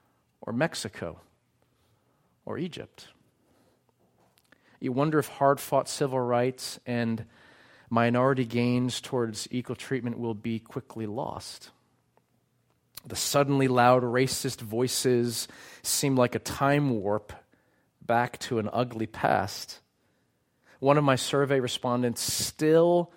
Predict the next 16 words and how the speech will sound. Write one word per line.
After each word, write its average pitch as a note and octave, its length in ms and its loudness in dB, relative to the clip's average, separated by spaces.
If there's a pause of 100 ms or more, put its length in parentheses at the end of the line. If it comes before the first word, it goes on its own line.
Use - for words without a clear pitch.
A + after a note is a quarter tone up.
(120)
vividly D3 640 -2
remembers B2+ 1120 -2 (600)
an C3 100 0
event B2+ 400 0 (720)
that's - 180 -2
forty F3+ 480 4
plus - 380 0
years D3 320 -2
old G#2+ 460 -2
when A#2+ 140 -6
she C#3 360 -6
visited C#3 640 -2
grandma B2+ 640 0 (200)
in A#2 100 -2
the A#2 60 -2
South A2+ 720 2